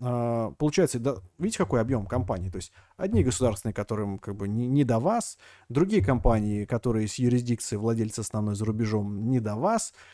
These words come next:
В итоге я создал вот такую с-, схему инвестирования, то есть во что сейчас в России можно у нас инвестировать. То есть у нас есть компании с, а, листингом на московской бирже и владением в России. В этом случае в эти компании можно спокойно инвестировать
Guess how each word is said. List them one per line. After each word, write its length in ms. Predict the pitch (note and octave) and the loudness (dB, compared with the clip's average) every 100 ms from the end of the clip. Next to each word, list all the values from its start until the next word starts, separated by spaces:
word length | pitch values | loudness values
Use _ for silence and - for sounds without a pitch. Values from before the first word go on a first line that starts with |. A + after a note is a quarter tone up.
| _ | _
В 120 | C3 | -2
итоге 220 | C3+ A#3 E3+ | 2 4 6
я 140 | D#3 | 4
создал 300 | - C3+ G3 | 2 2 2
вот 100 | D#3 | 2
такую 420 | A#2+ E3+ E3 A#2 - | 0 2 2 2 -6
с-, 260 | - - - | -8 -2 2
схему 540 | - - F#3+ F#3+ F3 | 2 0 0 2 4
инвестирования, 640 | E3+ D3+ D#3 - G3 C#3 G#2 | 4 2 2 2 4 4 2
то 60 | |
есть 100 | G#2 | -4
во 80 | A#2 | -4
что 180 | A2+ A#3 | -4 -4
сейчас 360 | F3+ B2 C#3+ A#2 | -4 -4 -4 -4
в 20 | |
России 320 | G#2 - C#3+ | -8 -4 -2
можно 320 | A2 A2 G#2+ | -2 -2 -2
у 40 | G#2 | -4
нас 200 | G2 G#2+ | -6 -6
инвестировать. 480 | A#2 - A2+ - _ - - - _ | -6 -6 -8 -10 _ -20 -20 -20 _
То 80 | C3 | 0
есть 100 | - | 2
у 40 | |
нас 280 | G#3 A#3 - - | 4 2 -2 -6
есть 320 | C#3 E3 D3 | -2 2 2
компании 760 | - D3 D3 G3 A3+ E3 G#2+ - | 2 2 2 -2 0 2 0 -4
с, 180 | - - - | -8 -10 -6
а, 380 | C#3 B2+ B2 A#2 | -4 -2 -2 -4
листингом 540 | D3+ F3 - B2 G#2+ A2 | -2 0 0 -2 -2 -2
на 100 | A#2+ | -2
московской 420 | B2+ C#3 A#2+ C3 | -2 -2 -2 -4
бирже 280 | D3+ A#3 E3+ | -2 -2 -2
и 120 | F3+ | 2
владением 540 | D#3+ E3 D#3 D3+ A#2 G#2+ | 4 4 6 4 4 -2
в 60 | |
России. 380 | A2+ G#2 F#2+ - _ _ _ _ _ _ _ | -4 -6 -8 -12 _ _ _ _ _ _ _
В 80 | D3 | 4
этом 240 | A3+ A3+ D3 | 6 6 2
случае 360 | F3 G#3+ - | 0 -2 0
в 20 | C3+ | 0
эти 180 | D3+ | 0
компании 400 | - A2+ D3+ E3+ | -2 -2 0 2
можно 380 | B2+ C3+ C#3+ A2 | 4 6 4 2
спокойно 480 | G2+ - G#2+ D#3 C#3+ | -6 -8 0 2 2
инвестировать 580 | A#2 A#2 - A#3 A3 | 0 -2 -4 2 4